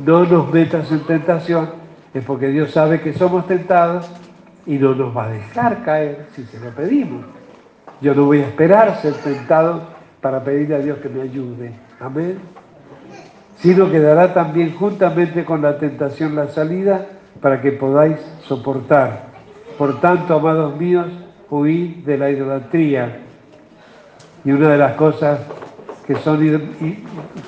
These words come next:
fuerte y terrible idolatría es la avaricia, la mezquindad. Por eso, mire, eh, para medirse con la estatura y medirse con Cristo,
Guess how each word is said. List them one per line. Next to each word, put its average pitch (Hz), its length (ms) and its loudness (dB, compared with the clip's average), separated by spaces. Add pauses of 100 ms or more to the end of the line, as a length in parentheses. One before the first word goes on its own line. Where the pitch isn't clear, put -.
fuerte 165 440 4
y 135 40 -2
terrible 147 460 -2
idolatría 147 580 0 (320)
es 131 220 -6
la 139 240 2
avaricia, 151 1000 0 (760)
la 135 140 0
mezquindad. 135 880 0 (960)
Por 151 120 -2
eso, 160 220 0
mire, 151 480 -2 (300)
eh, - 160 -12 (280)
para 147 220 0
medirse 185 600 -2
con 156 180 0
la 151 60 0
estatura 175 800 2 (320)
y 143 60 -10
medirse 151 420 0
con 147 180 -2
Cristo, 190 560 -6